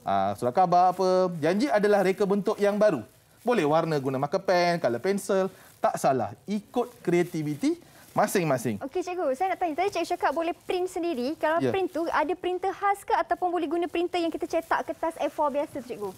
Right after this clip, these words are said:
Speaker 1: Ah, bu-, guna printer yang biasa saja.
Speaker 2: Oh, okey, okey.
Speaker 1: Printer biasa sekadar art card dua ratus lapan puluh gram
Speaker 2: Mm-mm.
Speaker 1: masih boleh print.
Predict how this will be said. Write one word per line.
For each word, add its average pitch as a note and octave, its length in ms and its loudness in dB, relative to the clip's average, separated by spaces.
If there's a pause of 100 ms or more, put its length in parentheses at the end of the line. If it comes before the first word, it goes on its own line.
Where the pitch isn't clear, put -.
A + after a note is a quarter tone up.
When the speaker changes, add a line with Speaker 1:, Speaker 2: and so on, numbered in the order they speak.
(100)
Speaker 1:
Ah, C#4+ 80 6
bu-, C4 240 -2
guna D4+ 240 0
printer D#4+ 240 0
yang D#4+ 160 4
biasa E4+ 240 4
saja. - 160 2
Speaker 2:
Oh, F4+ 1040 2
okey, E4+ 160 -4
okey. E4 80 -2
Speaker 1:
Printer B3+ 240 2
biasa A#3 320 2
sekadar G#3 640 2
art F3+ 240 0
card B3 240 0
dua F3 320 4
ratus F#3+ 320 0
lapan D#3+ 240 2
puluh D#3 160 0
gram G#3 240 2 (160)
Speaker 2:
Mm-mm. C4+ 240 -8
Speaker 1:
masih D#3 400 2
boleh C3 240 2
print. A2+ 320 -6